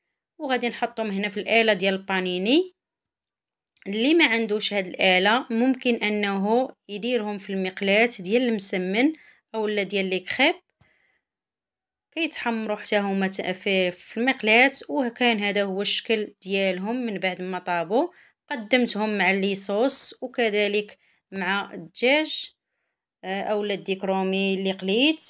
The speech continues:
مع البطاطس. ممكن أنكم تزيدوا حتى لي ش-، آه، لي، آه، سلطة آخرين إلا بغيتوا،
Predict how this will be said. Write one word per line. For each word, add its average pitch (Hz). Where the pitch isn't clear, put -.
مع 214
البطاطس. 208
ممكن 254
أنكم 214
تزيدوا 190
حتى 262
لي 233
ش-، -
آه، 196
لي، 196
آه، 202
سلطة 214
آخرين 269
إلا 220
بغيتوا، 190